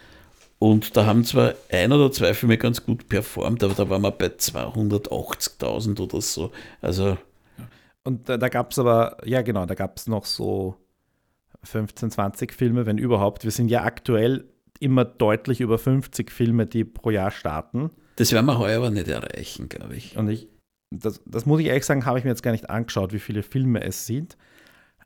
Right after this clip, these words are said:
Speaker 2: Aber ich habe mir die letzten zehn Jahre rausnotiert und die geringste Zahl ist aus zweitausendelf mit fünfhundertzweiundsiebzigtausend. Also dieses Jahr wird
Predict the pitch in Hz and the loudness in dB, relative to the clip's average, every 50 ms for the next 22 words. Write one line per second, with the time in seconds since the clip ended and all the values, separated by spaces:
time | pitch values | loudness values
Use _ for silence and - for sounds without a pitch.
0 | _ _ _ - 98 107 113 139 143 - 175 190 220 247 - - - 127 - 143 | _ _ _ -2 0 2 2 4 4 4 4 4 4 2 0 -4 -6 -4 0 2
1 | 139 127 139 135 120 123 117 120 123 - - - 117 113 - 107 104 101 98 101 | 2 4 4 4 4 4 2 2 2 0 -2 -4 -4 -4 -4 -2 -2 -2 0 0
2 | 110 120 120 107 92 95 98 101 - 113 104 90 - - 120 123 123 - - 107 | 0 2 2 2 2 2 2 2 0 -2 -6 -6 -4 -2 0 0 0 -2 -6 -8
3 | - - 113 104 - _ - - 104 110 123 127 139 - - 120 110 - - 110 | -8 -8 -10 -10 -10 _ -8 -4 0 2 2 2 0 -2 -4 -6 -6 -2 -2 0
4 | 101 107 113 113 107 117 - - - 110 107 101 101 104 - - - - 98 101 | 0 2 0 0 -2 -4 -6 -2 -2 0 0 0 -2 -4 -6 -8 -8 -4 -2 -2
5 | 117 151 151 - 135 123 117 120 - - _ _ _ _ _ _ _ _ _ _ | 0 -2 -2 0 0 -2 -2 -2 -6 -20 _ _ _ _ _ _ _ _ _ _
6 | - - 127 117 107 123 117 117 113 - - - 95 90 90 87 95 - - 92 | -8 -4 -4 -2 0 0 0 0 0 -2 -4 -4 -4 -4 -4 -6 -10 -12 -12 -14
7 | - - - 78 - 90 - - - - _ _ _ _ _ _ _ - - - | -10 -8 -6 -6 -6 -6 -10 -14 -16 -18 _ _ _ _ _ _ _ -10 -4 -4
8 | 110 104 - 113 113 113 120 104 113 117 110 110 110 110 117 107 - - - | -2 -2 0 -2 0 0 0 0 2 4 4 6 4 4 2 -2 -2 -6 -20